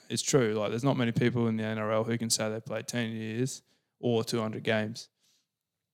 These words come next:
And what struck me was, like, there, there had to be something that you did differently, and, and you kinda elaborated on, you know, and it's, to me, it'd be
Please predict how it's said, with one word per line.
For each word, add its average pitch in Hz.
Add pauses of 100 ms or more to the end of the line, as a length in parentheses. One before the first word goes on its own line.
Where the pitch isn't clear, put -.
(240)
And 151
what 147
struck 135
me 135
was, 123
like, 110 (1900)
there, 110
there 131
had 147
to 131
be 127
something 120
that 117
you 117
did 113
differently, 120
and, 110
and 117
you 117
kinda 120
elaborated 113
on, 113 (360)
you 117
know, 107 (460)
and 117
it's, - (420)
to 139
me, 135
it'd 113
be 113